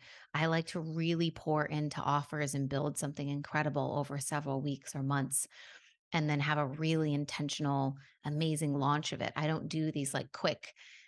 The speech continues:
sprints of, like, just getting things out the door. And there's nothing wrong with, I admire people that can do that. But it's been a journey of understanding how I function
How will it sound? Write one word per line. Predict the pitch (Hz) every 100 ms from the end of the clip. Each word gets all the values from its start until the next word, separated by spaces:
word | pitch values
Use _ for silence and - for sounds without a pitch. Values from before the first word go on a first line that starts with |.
| -
sprints | - - 175 156 139
of, | 160
like, | 151 143
just | - 147
getting | 160 156 147
things | 147 143
out | 139 -
the |
door. | 139 175 165
And | 156
there's | 160 156
nothing | 160 160 180 175 147
wrong | 147 165 151 139
with, | - 147 160 -
I | 175 202
admire | 202 160 143 214 160 139 -
people | 165 - 135 -
that | 143 -
can | 160 151 143 - - - _ _ 175
do | 160 226
that. | 214 135 - _ _ _ _ _ _ _ _ -
But | 170
it's | 160 151 - -
been | - 160 151
a | 143
journey | 147 160 156 151
of | 160
understanding | 156 151 143 - 151 143 147 143 139 -
how | - - 147 143 139 139 -
I | 151
function | 151 156 143 - 135 139